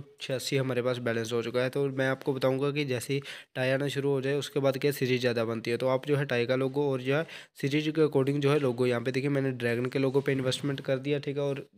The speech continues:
कुछ इन्वेस्टमेंट मैं टाई के लोगो पे करके चलूँगा। तो देखिए तीन सौ तीस मैंने यहाँ पे ड्रैगन के लोगो पे और बाकी का इन्वेस्टमेंट मैंने टाई के लोगो पे कर रखा है, एक और एक। देखिए दे-,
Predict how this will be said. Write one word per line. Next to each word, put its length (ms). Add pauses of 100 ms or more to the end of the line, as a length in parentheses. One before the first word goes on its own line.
(160)
कुछ 240
इन्वेस्टमेंट 460
मैं 160
टाई 200
के 100
लोगो 220
पे 160 (240)
करके 300
चलूँगा। 380 (340)
तो 80
देखिए 240
तीन 160
सौ 120
तीस 240
मैंने 220
यहाँ 120
पे 100
ड्रैगन 300
के 120
लोगो 220
पे 120
और 100
बाकी 260
का 100
इन्वेस्टमेंट 380
मैंने 140
टाई 200
के 60
लोगो 240
पे 140
कर 160
रखा 180
है, 60
एक 360
और 260 (120)
एक। 200
देखिए 260
दे-, 160